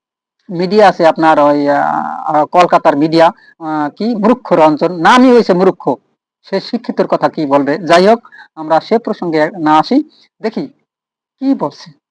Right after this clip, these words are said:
আসলে বাংলাদেশ যখন একটি সুষ্ঠু ও শান্তিপূর্ণ নির্বাচন আয়োজনের দৃঢ় প্রতিজ্ঞা,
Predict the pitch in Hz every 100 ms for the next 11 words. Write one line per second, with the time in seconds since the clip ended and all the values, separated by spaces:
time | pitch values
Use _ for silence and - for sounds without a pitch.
0 | _ _ _ - 254 180 196 240 247 226
1 | 226 214 202 190 269 254 226 185 185 180
2 | 175 175 165 170 208 - 165 170 160 156
3 | 139 190 220 - - 156 170